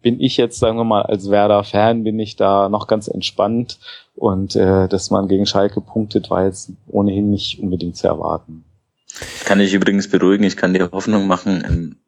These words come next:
Speaker 2: Felix Groß hat, äh, Felix Groß hat gerade ein Foto mit Dirk Nowitzki getwittert, also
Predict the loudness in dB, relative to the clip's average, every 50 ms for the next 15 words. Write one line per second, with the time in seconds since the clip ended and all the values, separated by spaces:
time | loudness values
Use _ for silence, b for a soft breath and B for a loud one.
0 | _ _ -4 0 2 4 4 2 0 -4 -6 -4 -2 0 2 0 0 0 -2 -4
1 | -4 -4 -6 -8 -2 0 2 2 2 0 0 0 2 2 2 2 0 -2 0 0
2 | 2 2 2 2 0 0 0 0 0 2 2 4 2 2 2 2 2 0 2 2
3 | 2 2 2 0 -2 -2 -4 -6 -2 -2 -2 -2 -2 -2 -2 0 0 -2 -2 -2
4 | -4 -6 -6 -6